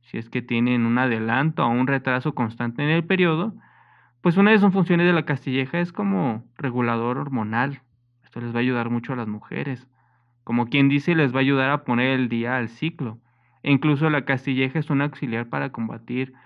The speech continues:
el dolor ocasionado por la menstruación, aquel dolor que es intenso, que no las permite estar con comodidad durante el día, que las tumba en la cama, pues la castilleja les va a ayudar.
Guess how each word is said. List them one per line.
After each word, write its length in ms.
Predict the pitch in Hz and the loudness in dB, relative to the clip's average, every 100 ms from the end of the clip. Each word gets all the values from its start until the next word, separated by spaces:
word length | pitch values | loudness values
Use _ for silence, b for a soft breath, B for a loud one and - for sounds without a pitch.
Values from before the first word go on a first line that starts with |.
| b b b b | b b b b
el 180 | 131 143 | 2 4
dolor 260 | 151 165 | 6 6
ocasionado 600 | 185 190 185 175 143 156 156 | 6 4 2 4 4 2 0
por 160 | 156 | 0
la 100 | 139 | 2
menstruación, 800 | 117 113 - - - 151 165 151 | 0 -2 -8 -14 -8 -4 -2 -2
aquel 220 | 123 127 | -2 -4
dolor 340 | 135 143 135 131 | -2 0 0 0
que 100 | 143 | -2
es 100 | 139 | 0
intenso, 580 | 123 120 120 139 165 160 | -2 -2 -6 -4 -6 -4
que 300 | 117 107 - b b b b b - | -6 -6 -12 b b b b b -6
no 120 | 120 | -2
las 300 | 139 143 - | 0 0 -2
permite 480 | 117 113 131 147 160 | -2 2 2 2 0
estar 240 | 147 135 | 0 -2
con 140 | 147 | -4
comodidad 580 | 135 123 110 107 110 120 | -4 -2 -2 -4 -4 -4
durante 360 | 143 127 110 107 | -2 -4 -6 -8
el 120 | 101 | -8
día, 340 | 117 135 117 - _ _ _ _ - | -6 -6 -6 -12 _ _ _ _ -14
que 300 | - 110 107 | -6 -6 -6
las 180 | 107 - | -10 -8
tumba 220 | 120 123 | -2 0
en 60 | 135 | 0
la 160 | 110 | -2
cama, 360 | - 127 143 147 | -6 -4 -4 -4
pues 200 | 120 104 | -8 -6
la 160 | 113 110 | -8 -8
castilleja 560 | 107 - 110 110 143 | -12 -8 -8 -6 -6
les 200 | 143 113 | -6 -6
va 40 | 110 | -10
a 60 | |
ayudar. 420 | 104 104 120 135 | -12 -12 -12 -12